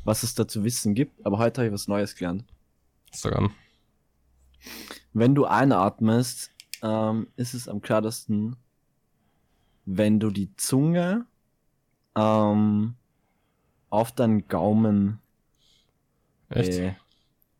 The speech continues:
Speaker 1: tippst. Und der Gaumen ist ja quasi oder ich weiß nicht, der Gaumen ist, glaub ich,
Speaker 2: Ja.
Speaker 1: gar nicht so klein,
Speaker 2: Jetzt
Speaker 1: aber
Speaker 2: kurz
Speaker 1: es ist halt
Speaker 2: einatmen durch die Nase oder durch den Mund?
Speaker 1: Äh, durch die Nase.
Speaker 2: Okay.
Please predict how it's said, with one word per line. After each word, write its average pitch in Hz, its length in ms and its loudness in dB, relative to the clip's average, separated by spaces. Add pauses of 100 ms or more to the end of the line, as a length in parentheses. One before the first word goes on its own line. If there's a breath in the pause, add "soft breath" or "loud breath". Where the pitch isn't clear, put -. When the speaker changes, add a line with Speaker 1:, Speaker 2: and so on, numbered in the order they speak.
(140)
Speaker 1:
tippst. - 540 -6
Und 110 100 -2
der 107 80 0
Gaumen 110 260 0
ist 107 120 -6
ja 107 60 -8
quasi 101 440 -4 (840)
oder 87 200 -2
ich 85 120 -4
weiß 92 120 -2
nicht, 85 120 -8
der 85 80 -8
Gaumen 92 280 -4
ist, 90 100 -8
glaub 90 120 -4
ich, 92 160 -8 (720)
Speaker 2:
Ja. - 180 -6
Speaker 1:
gar 95 60 -2
nicht 92 120 -6
so - 60 -16
klein, 92 360 -2
Speaker 2:
Jetzt 123 140 2
Speaker 1:
aber - 60 2
Speaker 2:
kurz - 140 6
Speaker 1:
es - 60 2
ist 104 60 0
halt 131 140 8
Speaker 2:
einatmen 147 440 6
durch 131 160 4
die 123 80 4
Nase 110 440 4
oder 151 120 2
durch 147 160 2
den 135 160 4
Mund? 107 420 0 (720)
Speaker 1:
Äh, 98 180 0
durch 92 160 -6
die 101 100 -4
Nase. 92 600 -4
Speaker 2:
Okay. 110 360 -2